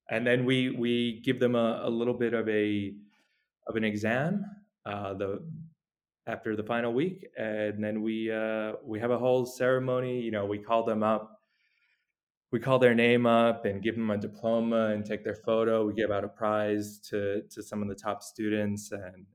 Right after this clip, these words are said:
and it's, it's like a whole big ceremony, which is really, really wonderful because we, we're usually able to get some, some people, some international Bitcoiners to attend and help us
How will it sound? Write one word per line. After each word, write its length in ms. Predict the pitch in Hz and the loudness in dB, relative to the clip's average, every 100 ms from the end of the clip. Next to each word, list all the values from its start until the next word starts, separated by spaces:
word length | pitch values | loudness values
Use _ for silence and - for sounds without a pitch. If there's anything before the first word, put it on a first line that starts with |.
| - | -16
and 140 | 104 98 | -12 -12
it's, 320 | 92 - - _ | -12 -18 -20 _
it's 140 | - | -10
like 140 | 113 104 | -6 -2
a 40 | |
whole 260 | 113 120 107 | 0 0 0
big 220 | 110 107 | -2 -4
ceremony, 540 | - 107 104 104 104 | -2 -2 0 0 0
which 160 | 98 104 | -2 -8
is 140 | 95 95 | -14 -6
really, 360 | 107 107 107 | -2 0 -2
really 240 | 101 101 98 | -2 -4 -4
wonderful 580 | 101 98 101 104 95 104 | -6 -10 -10 -10 -10 -10
because 260 | 104 92 | -18 -16
we, 260 | 98 95 90 _ _ _ _ _ _ - | -12 -12 -12 _ _ _ _ _ _ -4
we're 100 | 104 | 0
usually 480 | 107 107 104 104 101 | 2 0 0 2 2
able 240 | 101 98 | 0 -4
to 140 | - | -6
get 260 | 101 98 - | -8 -8 -10
some, 560 | - 101 95 92 92 92 _ _ _ _ _ _ _ _ _ | -6 -4 -4 -6 -8 -12 _ _ _ _ _ _ _ _ _
some 240 | - 113 101 | -6 -4 -2
people, 400 | 113 113 110 104 | -2 0 0 0
some 180 | 110 | -4
international 580 | 110 104 107 101 101 104 | -4 -4 -4 -4 -4 -8
Bitcoiners 640 | 92 - 110 101 101 101 - | -8 -8 -8 -6 -6 -6 -10
to 100 | 104 | -10
attend 400 | 101 104 101 98 | -6 -6 -4 -8
and 120 | 98 | -8
help 240 | 101 - | -10 -8
us 400 | 101 92 - - | -8 -8 -12 -18